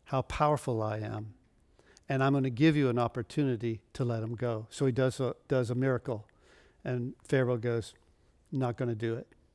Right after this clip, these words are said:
God does another one. God does ten of them. I mean, if I'd have been God, after the fifth one, I'd say, "Pharaoh, you're out of here." God does it ten times. Ten times he gives an opportunity for him,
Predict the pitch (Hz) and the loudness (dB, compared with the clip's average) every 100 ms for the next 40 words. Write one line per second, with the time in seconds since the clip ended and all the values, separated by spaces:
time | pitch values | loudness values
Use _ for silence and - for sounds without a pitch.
0 | _ _ _ 147 135 131 120 139 151 131 | _ _ _ 0 2 2 2 4 4 2
1 | 113 110 - 151 160 139 - - - 175 | -2 -6 0 4 4 2 0 -6 4 6
2 | 165 127 107 120 120 147 _ _ _ - | 6 4 0 -4 -6 -8 _ _ _ -20
3 | - - - 151 156 - 147 180 170 180 | -20 -10 0 4 6 6 6 6 8 6
4 | 165 160 160 160 143 - - 147 143 143 | 6 6 6 4 -2 -16 -2 0 2 2
5 | 120 - 175 170 170 165 143 135 - 131 | 0 4 6 6 6 4 4 2 2 2
6 | 120 - 147 165 175 180 143 _ _ _ | 0 0 6 8 8 6 2 _ _ _
7 | _ _ _ _ 131 127 120 120 117 120 | _ _ _ _ 0 2 4 2 0 -2
8 | 117 - _ _ _ _ _ _ _ - | -4 -10 _ _ _ _ _ _ _ -4
9 | 147 196 147 143 185 - 170 165 151 170 | 0 4 2 0 -6 -4 0 0 0 -4
10 | 180 127 113 - - _ _ _ _ _ | -4 -6 -10 -14 -18 _ _ _ _ _
11 | - 202 262 269 - 208 233 233 - 170 | 8 10 10 8 6 8 8 6 4 6
12 | 160 143 156 165 170 156 - 202 208 151 | 6 6 6 4 4 0 6 6 8 6
13 | 135 - 135 127 135 143 | 2 2 0 2 2 2